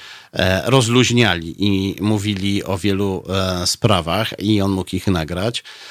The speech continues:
E, trafił do tej restauracji dzięki Tomaszowi Misiakowi, który bywał tam codziennie, zapraszał tam polityków, bankierów, ważne osoby, które tam przy Misiaku się właśnie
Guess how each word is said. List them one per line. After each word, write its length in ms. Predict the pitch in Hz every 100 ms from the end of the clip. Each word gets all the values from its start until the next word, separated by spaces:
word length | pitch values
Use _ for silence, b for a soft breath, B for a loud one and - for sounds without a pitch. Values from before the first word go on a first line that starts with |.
| B -
E, 240 | 104 104
trafił 580 | - 143 160 - 185 147
do 140 | 131
tej 220 | 127 147
restauracji 600 | 135 - 127 123 120 156
dzięki 400 | 131 123 123 160
Tomaszowi 800 | 156 123 123 - 104 95 113 123 -
Misiakowi, 680 | 143 175 - 165 92 82
który 360 | - - 113 90
bywał 460 | 101 208 185 135 -
tam 240 | 107 95
codziennie, 840 | - 95 92 85 85 98 117 123
zapraszał 680 | 131 160 165 160 127 101 98
tam 220 | 104 98
polityków, 640 | 104 95 - 120 - 107 98
bankierów, 760 | 95 95 - 107 104 92 101
ważne 380 | 95 95 98 95
osoby, 540 | 92 - 87 98 127
które 360 | 143 - 110 143
tam 220 | 120 113
przy 160 | 120 131
Misiaku 440 | 123 - 85 127
się 120 | 120
właśnie 400 | 101 87 - 107